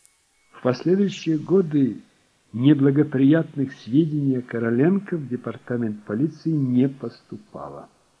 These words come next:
и поэтому Министерство внутренних дел признало возможным разрешить ему кратковременное пребывание в Санкт-Петербурге два раза в тысяча восемьсот восемьдесят седьмом году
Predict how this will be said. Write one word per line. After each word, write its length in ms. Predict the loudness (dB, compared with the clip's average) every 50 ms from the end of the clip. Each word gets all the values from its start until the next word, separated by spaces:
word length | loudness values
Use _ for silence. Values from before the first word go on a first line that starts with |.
| _ _
и 80 | -10
поэтому 400 | -4 0 0 0 0 2 2 2
Министерство 840 | 4 4 2 2 2 0 -2 -4 4 4 4 4 4 -6 -10 -10 -8 -8
внутренних 680 | -8 -8 -6 -6 -6 -6 -8 -10 -8 -8 -8 -10 -8 -2
дел 240 | 0 0 0 0 -4 -10 _ _ _ _ _ _ _ _ _ _ _ _
признало 400 | _ -2 0 2 2 2 4 4
возможным 640 | 4 4 4 4 2 2 4 4 4 2 2 2 2
разрешить 800 | 2 2 2 2 2 2 0 -2 -2 0 0 0 -2 -6 -6 -4
ему 440 | -2 -2 0 0 0 0 -2 -4 -8 -16 -20 -20 -20 _ _ _ _ _
кратковременное 1080 | -4 -2 -2 -2 -4 -2 0 2 2 4 4 4 4 4 2 0 0 -2 0 0 0 0
пребывание 680 | -2 -4 -6 -4 -4 -4 -2 0 0 0 2 0 -2 -2
в 80 | -4 -10
Санкт-Петербурге 1400 | -6 -4 -2 -2 -2 -4 -10 -14 -20 -20 -20 _ -20 _ _ -14 -8 -6 -6 -4 -2 0 0 0 0 2 0 0 -2
два 340 | -2 -4 -2 2 2 4
раза 640 | 4 6 4 4 4 2 0 0 0 0 0 -2 -4
в 180 | -10 _ _ -4
тысяча 400 | -4 -4 -4 -6 -10 -10 -10 -10
восемьсот 600 | -10 -10 -10 -8 -10 -12 -8 -6 -8 -8 -8 -8
восемьдесят 640 | -8 -8 -8 -8 -10 -12 -12 -12 -12 -14 -16 -16 -14
седьмом 360 | -12 -6 -2 0 0 2 2
году 320 | 0 0 0 0 0 -2